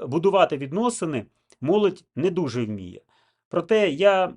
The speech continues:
м, як, е, людина і як дослідник не вважаю це критичним.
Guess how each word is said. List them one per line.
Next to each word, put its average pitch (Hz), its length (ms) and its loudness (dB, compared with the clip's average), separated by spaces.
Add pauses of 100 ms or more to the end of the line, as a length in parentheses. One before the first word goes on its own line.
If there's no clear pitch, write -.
м, 156 520 -10
як, 160 420 -2
е, 131 400 -4
людина 156 800 0
і 143 60 -8
як 143 220 -2
дослідник 165 720 -2 (360)
не 147 120 0
вважаю 180 520 2
це 127 160 -6
критичним. 127 680 -6